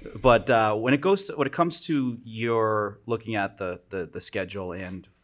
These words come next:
um, finding non-league opponents, obviously this year's different because you kinda had a situation, you know, come up with the, uh, with Ashland and Holliston coming together, and then you gotta find two games, you know. But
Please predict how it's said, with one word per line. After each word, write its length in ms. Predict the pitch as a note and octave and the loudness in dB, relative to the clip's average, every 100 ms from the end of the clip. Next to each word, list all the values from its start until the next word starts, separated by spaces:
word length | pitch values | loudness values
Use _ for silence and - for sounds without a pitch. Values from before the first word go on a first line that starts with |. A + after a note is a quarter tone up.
| - | -10
um, 200 | F#2 F2+ | -8 -6
finding 280 | G#2+ F#2+ F#2 | -6 -4 -6
non-league 600 | F#2 F#2 F2+ F#2 - - | -8 -8 -10 -14 -18 -18
opponents, 600 | - - F#2 E2 D#2+ - - | -8 -6 -6 -8 -12 -12 -8
obviously 320 | G2+ G2 G#2+ | -8 -6 -8
this 240 | F#2 G2 - | -8 -8 -8
year's 180 | G2 | -10
different 360 | F#2 F2 - F2 | -10 -14 -14 -16
because 460 | F2 F#2 F2 - - | -14 -10 -10 -12 -14
you 80 | - | -10
kinda 200 | G2+ F2+ | -8 -8
had 160 | F2+ | -10
a 40 | F2 | -12
situation, 760 | - - F#2 F#2 - F2 F2+ F2+ | -12 -10 -10 -10 -12 -12 -12 -14
you 80 | F2 | -16
know, 80 | E2+ | -12
come 160 | G2 | -10
up 160 | F2 - | -10 -10
with 300 | F2+ - - | -14 -14 -16
the, 260 | F2+ F2 F2 _ - _ - | -16 -16 -20 _ -20 _ -8
uh, 280 | F#2 F2 D2+ | -6 -4 -6
with 180 | F#2 - - | -10 -12 -6
Ashland 480 | G2+ - G#2+ F#2 | -4 -4 -6 -8
and 100 | F2+ | -8
Holliston 400 | F2+ F#2+ F2 - | -8 -8 -8 -10
coming 200 | F#2 F#2+ | -10 -10
together, 320 | F2 F2+ F2+ F#2 | -8 -8 -8 -10
and 100 | F2+ | -12
then 100 | F2+ | -10
you 60 | |
gotta 100 | F#2 | -12
find 280 | - F#2+ F#2 | -10 -10 -10
two 140 | G#2 F#2+ | -10 -8
games, 400 | A2+ - - - | -8 -10 -18 -16
you 80 | F2+ | -14
know. 120 | F#2 | -10
But 240 | G2 F#2 | -8 -10